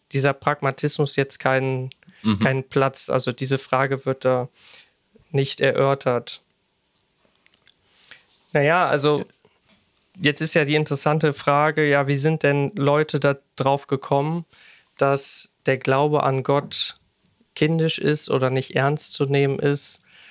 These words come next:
Speaker 1: und nicht der Realität entspricht? Ja, und da schreibt Alvin Plantinga relativ ausführlich über eine Beschwerde von Sigmund Freud und Karl Marx.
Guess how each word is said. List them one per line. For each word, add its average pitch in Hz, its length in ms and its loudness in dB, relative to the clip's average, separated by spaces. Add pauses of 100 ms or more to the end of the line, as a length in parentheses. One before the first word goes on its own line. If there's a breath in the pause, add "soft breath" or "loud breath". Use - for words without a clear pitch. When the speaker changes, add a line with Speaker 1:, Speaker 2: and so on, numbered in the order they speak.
(220 loud breath)
Speaker 1:
und 131 340 -2
nicht 139 280 -2
der 131 400 2
Realität 135 600 0
entspricht? - 840 -2 (960)
Ja, 131 400 -2
und 135 440 -2 (340 loud breath)
da 135 140 0
schreibt - 560 -2 (1000 soft breath)
Alvin 139 280 0
Plantinga 143 440 -2
relativ 147 420 0
ausführlich 165 1040 0
über 139 500 0
eine 135 220 0
Beschwerde 175 800 0
von 170 520 0 (380 soft breath)
Sigmund 147 460 0
Freud 147 380 0
und 139 140 -2
Karl 127 260 0
Marx. - 580 -4